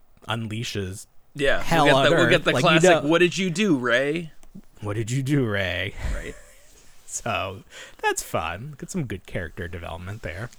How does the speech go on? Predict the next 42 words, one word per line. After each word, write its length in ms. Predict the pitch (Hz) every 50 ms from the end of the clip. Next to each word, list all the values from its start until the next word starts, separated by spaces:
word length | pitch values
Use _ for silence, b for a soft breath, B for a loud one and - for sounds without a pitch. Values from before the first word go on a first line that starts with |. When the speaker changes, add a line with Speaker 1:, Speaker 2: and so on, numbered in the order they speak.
| - - - -
Speaker 2:
Another 340 | - 175 156 160 226 240 220
thing 240 | 165 - 170 127 123
with 180 | 127 123 - -
this, 380 | 131 113 110 - - - - -
it 200 | - 123 - -
got 220 | - - 175 180 -
bumped 240 | 190 185 185 - -
up 140 | 233 285 -
a 60 | 320
week. 420 | 226 123 107 98 - - - - - - - - - - - _ _ - - _ _ - - -
Speaker 1:
Yeah, 320 | - 139 180 226 262 294 240 180 175 b b b b b b
because 300 | 143 135 170 165 143 147
they're 140 | 147 143 135
putting 260 | - 175 165 160 160
out 120 | 156 143
a 40 | 151
new, 260 | 147 151 151 147 143
uh, 280 | 135 127 120 113 110 107
Kung 340 | - - - 156 160 151 143
Fu 180 | - 156 139 135
Panda. 640 | - 143 131 143 165 147 101 82 76 76 76 - - _ _
And 140 | - - -
Speaker 2:
Oh. 500 | 135 123 139 170 - - - - - - - - _ -
<laughs> 580 | - 170 - 554 - - - - 587 - -
Speaker 1:
I 80 | - 247
don't 120 | 302 330
know, 200 | 339 339 320 294 277
like, 360 | 247 233 226 214 - - - b b b b b b b b b b _ -
do 100 | 196 185
kids, 380 | - - 226 233 208 208 - _ - - -
I, 160 | - 151 175 - -
I 80 | 160
think 160 | 165 220 294 294
there's, 140 | 277 214 180
like, 80 | 165
a 100 | 135 117
cartoon 800 | - - 123 107 - - - 151 170 170 156 131 107 104 98 98
or 80 | 92 92
something. 300 | - - 95 87 95 92
Like, 160 | 87 101 110
do 80 | 131
kids 340 | 135 - 185 175 165 - -